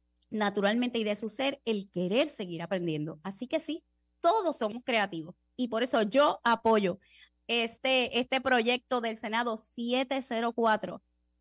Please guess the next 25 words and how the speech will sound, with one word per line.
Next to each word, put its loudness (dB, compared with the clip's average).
que 0
lleven -2
de, 0
que 0
lleven 2
al 0
salón -2
de -2
clase -2
cada -4
vez -6
más 0
bellas -4
artes, -4
porque -8
se -2
ha 2
perdido 0
y -2
definitivamente -2
el -4
que -6
se -6
haya 2
perdido, -4